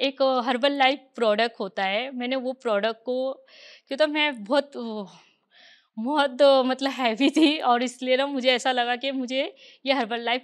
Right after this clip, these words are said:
product, अ, यूज़ करना चाहिए। तो मैंने वो herbal life product, अ, बहुत costly, बहुत महंगा था वो, तो मेरी इतनी, अ, नहीं हैसियत थी कि मैं उसे ख़रीद सकूँ। but मैंने ना वो फिर भी, मुझे उधर meeting में बताया गया कि आप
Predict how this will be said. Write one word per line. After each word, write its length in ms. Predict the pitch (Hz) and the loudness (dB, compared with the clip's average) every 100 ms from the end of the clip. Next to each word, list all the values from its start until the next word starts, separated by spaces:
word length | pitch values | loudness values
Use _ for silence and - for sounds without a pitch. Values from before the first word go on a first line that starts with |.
| - | -6
product, 460 | 208 214 269 - | -4 -4 -4 -2
अ, 100 | 247 | -2
यूज़ 320 | 233 226 220 | -2 -6 -10
करना 220 | - 185 185 | -10 -10 -10
चाहिए। 180 | 214 | -10
तो 120 | 214 254 | -10 -8
मैंने 460 | 269 262 277 285 | -4 -4 -2 -2
वो 240 | 285 285 _ 196 | -4 -8 _ -6
herbal 300 | 214 208 233 | -6 -4 -4
life 240 | 226 233 - | -4 -4 -6
product, 420 | 208 208 220 226 - - - - | -6 -4 -6 -8 -18 -20 -12 -2
अ, 80 | 277 285 | -2 -2
बहुत 340 | 208 247 254 - 233 208 _ | -2 -2 -2 -8 -10 -10 _
costly, 320 | - 226 254 262 | -6 -6 -6 -4
बहुत 220 | 247 254 | -4 -4
महंगा 360 | 233 208 214 | -6 -2 0
था 140 | 220 220 | 0 -4
वो, 300 | 196 240 - _ - _ _ | -6 -10 -12 _ -20 _ _
तो 100 | 269 | -2
मेरी 540 | 254 247 240 247 254 277 | 0 -2 -2 -4 -4 -6
इतनी, 300 | 269 285 277 | -6 -6 -4
अ, 80 | |
नहीं 420 | 277 269 262 277 302 | -4 -4 0 0 0
हैसियत 420 | 247 208 240 240 | -2 -2 -8 -8
थी 40 | |
कि 100 | 240 | -8
मैं 120 | 262 | -4
उसे 200 | 269 262 | -4 -4
ख़रीद 340 | 277 226 208 214 | -6 -6 -8 -8
सकूँ। 580 | - 202 233 240 226 226 | -10 -12 -12 -16 -8 -2
but 120 | 277 | -2
मैंने 240 | 277 269 277 | -2 -2 0
ना 120 | 294 | -2
वो 360 | 294 262 277 285 | -2 0 0 -2
फिर 140 | 262 | -6
भी, 180 | 220 302 - - - 226 | -4 -8 -10 -20 -16 -8
मुझे 180 | 247 269 | -2 -2
उधर 300 | 254 254 254 | 0 0 -2
meeting 320 | 233 226 247 | -4 -6 -6
में 100 | 254 | -6
बताया 420 | 226 214 220 226 233 | -4 0 4 4 4
गया 180 | 220 | 0
कि 120 | 226 269 | -2 2
आप 640 | 226 254 262 285 320 | 6 6 6 -2 -4